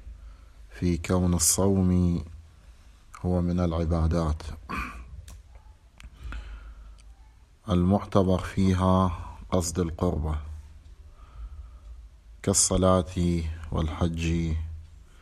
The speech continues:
وسائر العبادات، وعباديته مما لا إشكال فيها ويدل عليها الارتكاز،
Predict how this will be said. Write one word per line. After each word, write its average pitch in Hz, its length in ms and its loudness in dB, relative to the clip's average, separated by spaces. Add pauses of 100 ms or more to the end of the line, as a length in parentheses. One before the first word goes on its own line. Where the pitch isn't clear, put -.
(840)
وسائر 92 640 4
العبادات، 82 720 0 (2000)
وعباديته 95 1300 4 (960)
مما 92 340 4
لا 95 240 4
إشكال 85 480 -2
فيها 90 600 0 (1900)
ويدل 87 640 2 (1400)
عليها 98 480 0
الارتكاز، 95 880 -2